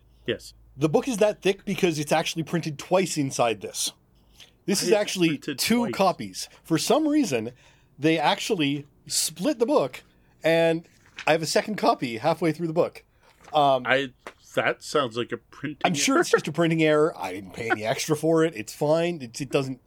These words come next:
Speaker 2: harm me.
Speaker 1: Just
Speaker 2: It
Speaker 1: cut
Speaker 2: actually
Speaker 1: your book in half and
Speaker 2: Exactly.
Speaker 1: pass it around
Speaker 2: If
Speaker 1: the
Speaker 2: I, if I
Speaker 1: table.
Speaker 2: cut my book in half, someone else can have a copy <laughs> of Mini six Core Rules. Uh, but, you know, again, that's, you know, this is how thick the book is, and that's twice the core rules, and that includes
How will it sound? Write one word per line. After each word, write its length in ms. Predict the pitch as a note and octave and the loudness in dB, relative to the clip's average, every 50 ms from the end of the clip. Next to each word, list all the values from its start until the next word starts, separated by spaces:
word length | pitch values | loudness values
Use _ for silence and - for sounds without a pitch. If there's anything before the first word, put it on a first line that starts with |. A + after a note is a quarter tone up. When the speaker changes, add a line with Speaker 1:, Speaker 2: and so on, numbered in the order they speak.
| - - - - - | -20 -20 -20 -2 0
Speaker 2:
harm 240 | F3 G#3+ A3+ G#3 F3+ | 2 2 2 2 0
me. 60 | C4 | 0
Speaker 1:
Just 120 | A#3 G3 | 0 4
Speaker 2:
It 20 | D#3+ | 4
Speaker 1:
cut 100 | G#3+ B3 | 4 4
Speaker 2:
actually 100 | B3 B3+ | 4 2
Speaker 1:
your 60 | A3+ E3+ | -2 0
book 240 | - C4 A#3 - B3+ | 0 0 2 2 0
in 80 | A3+ | 0
half 320 | F#3 A3 C#4 D4+ B3 - - | 2 0 2 2 0 -2 -2
and 100 | - D#3+ | -6 -2
Speaker 2:
Exactly. 200 | D3+ D#3+ F3 F#3+ | 0 2 4 4
Speaker 1:
pass 140 | A3+ - F3+ | 2 0 0
it 40 | F#3 | -2
around 120 | D3+ A#2 | -2 0
Speaker 2:
If 60 | A#2+ | 0
Speaker 1:
the 60 | C3+ C#3 | 0 2
Speaker 2:
I, 40 | |
if 140 | C#3+ C#3+ C#3 | 2 4 2
I 40 | D3+ | 2
Speaker 1:
table. 80 | - - | 2 2
Speaker 2:
cut 140 | F3 F3+ | 0 0
my 100 | F3 F3 | 2 0
book 180 | E3 F3+ D#3+ F3+ | 0 0 -2 0
in 60 | D#3+ | 0
half, 360 | D3 D3 D3 D3+ D3 D3+ - | 0 2 4 2 2 0 -4
someone 300 | - - F3 D#3+ E3 E3 | -2 0 0 2 4 4
else 220 | D#3+ D3+ C#3+ C#3+ - | 4 4 2 0 -4
can 120 | - C3+ | -4 -2
have 120 | C3+ B2+ B2+ | -2 -2 -2
a 40 | |
copy 440 | B2+ C3+ A#2+ A2+ A2+ - A#2 A#2+ D3 - | 0 0 0 0 0 -4 -6 -6 -8 -10
<laughs> 60 | _ | _
of 300 | A2+ A#2+ B2 A2 G#2 G2 | -2 0 0 -2 -4 -10
Mini 240 | A2 A2+ A2 A2 A2 | -10 -8 -8 -8 -8
six 320 | - - A2 G2+ - - | -8 -8 -10 -10 -12 -12
Core 220 | - - G2+ G2+ G2 | -12 -10 -8 -8 -8
Rules. 400 | G2 G2 F#2+ F#2 F2+ - - - - - - - - - - - - | -10 -12 -12 -12 -12 -14 -16 -16 -18 -20 -20 -20 -20 -20 -20 -4 0
Uh, 280 | D3 C3+ B2+ B2+ C3 | 2 4 4 4 2
but, 360 | C#3+ C3+ A2+ E3 D#3+ D#3 - - _ | 0 0 0 0 0 0 -2 -8 _
you 220 | D#3+ E3+ F3 F#3+ G#3 | -6 -6 -4 -2 0
know, 140 | D#3+ C3+ C#3+ | 0 0 0
again, 260 | C#3+ C#3 D4 G#3+ C3+ | -2 -2 -2 -2 0
that's, 280 | D3 F3 - - - - | 0 -2 -2 -6 -8 -4
you 80 | D#3+ | -4
know, 140 | D3 A#2+ - - _ _ _ | -2 -2 -4 -6 _ _ _
this 180 | - A3+ A3 - | -2 -2 -2 -2
is 100 | A#3 - | 0 2
how 140 | A#3+ A3+ F#3+ | 2 2 2
thick 200 | B3 C4+ G3+ - | 0 -2 -2 -2
the 60 | A3 | 0
book 180 | C#4 D4+ - | 0 0 0
is, 240 | A3+ F#3 F3 E3+ F3 | 0 0 0 0 -2
and 160 | - C3 C#3+ | -4 -4 -2
that's 280 | E3 - - - - - - _ | -2 -2 -2 -6 -12 -16 -16 _
twice 720 | - - - - F3+ B3+ C#4+ A#3+ D#3 C#3+ - - - - - - _ _ _ _ - | -16 -16 -14 -10 -6 -4 -4 -4 -4 -4 -4 -4 -4 -4 -6 -10 _ _ _ _ -4
the 80 | C#3 D#3+ | -2 0
core 260 | D#3 - G#3+ A3 G#3 | 2 4 4 4 2
rules, 600 | D#3+ C#3+ C3 B2 A#2+ A#2+ A#2+ A#2 A#2 A2 - - - - - _ _ - | 0 -2 -2 -2 -2 -2 -4 -6 -8 -10 -10 -12 -14 -20 -20 _ _ -6
and 100 | D#3 D#3+ | -4 0
that 140 | F#3+ G3 G#3+ G#3+ | 0 0 0 0
includes 680 | G3 D#3 - F#3+ F3+ E3 D3+ C#3+ C#3 C3+ B2+ - - | -2 -4 -4 0 2 4 4 4 2 0 -4 -10 -14